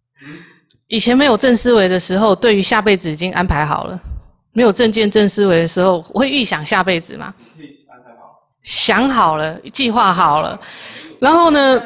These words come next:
然后呢，我，我发现，然后我再跟这些法友们，就是也不是法友，就是说学佛的这些，请问，就是有人说他对来世也有寄望哦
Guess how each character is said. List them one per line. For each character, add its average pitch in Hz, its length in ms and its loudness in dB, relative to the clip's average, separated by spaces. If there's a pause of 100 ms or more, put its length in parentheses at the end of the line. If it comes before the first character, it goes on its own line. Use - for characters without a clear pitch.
(100)
然 285 140 2
后 339 160 6
呢， 277 120 4
我， 226 440 4 (140)
我 240 200 6
发 294 280 2
现， 233 360 -2 (240)
然 240 160 -2
后 302 100 4
我 226 60 4
再 254 160 2
跟 247 380 0
这 240 120 -4
些 240 160 -2
法 202 220 0
友 196 140 0
们， 165 260 -4
就 214 100 -6
是 214 180 -4
也 180 80 -4
不 196 80 -6
是 269 120 -2
法 196 180 -2
友， 185 120 -2
就 196 80 -10
是 202 200 -8
说 208 180 -4
学 190 200 -4
佛 180 160 -4
的 175 160 -4
这 185 100 -10
些， 180 320 -8
请 165 240 -10
问， 185 200 -8
就 294 160 -2
是 294 100 -4
有 202 160 -2
人 220 160 -2
说 262 200 -4
他 285 140 -4
对 269 200 -2
来 190 180 -2
世 240 180 -8
也 214 60 -4
有 180 120 -4
寄 208 180 -8
望 196 180 -2
哦 175 220 -8